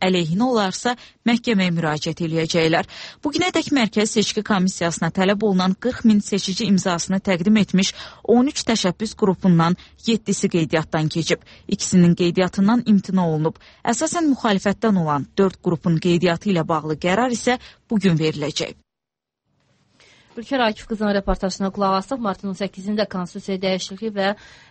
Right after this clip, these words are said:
Speaker 2: əlavələrlə bağlı ümumxalq səsverməsi referendumu keçirilməlidir. Referendumla bağlı təşviqatda iştirak etmək istəyənlər isə qruplar yaratmalıdırlar. Bunun üçün isə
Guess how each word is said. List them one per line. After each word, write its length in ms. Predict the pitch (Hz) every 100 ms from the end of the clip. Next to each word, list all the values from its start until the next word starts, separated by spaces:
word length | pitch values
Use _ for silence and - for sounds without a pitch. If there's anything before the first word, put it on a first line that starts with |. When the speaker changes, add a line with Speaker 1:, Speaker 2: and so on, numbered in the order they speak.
| 214
Speaker 2:
əlavələrlə 540 | 220 208 214 220 180 180
bağlı 280 | 180 240 226
ümumxalq 460 | 196 - 190 -
səsverməsi 640 | - 185 - 190 185 175 226
referendumu 520 | 208 196 190 165 160
keçirilməlidir. 800 | - 170 170 165 165 165 175 214 269 - - -
Referendumla 560 | 202 214 214 208 185 185 175
bağlı 460 | 180 180 185 208 202
təşviqatda 500 | 196 - 185 180 -
iştirak 340 | 185 196 185 185
etmək 260 | 196 190 175
istəyənlər 420 | 185 180 196 208
isə 160 | 226 202
qruplar 400 | 190 - 190 170
yaratmalıdırlar. 720 | 160 160 170 165 165 202 226 214
Bunun 180 | 180 180
üçün 220 | 165 165
isə 160 | 196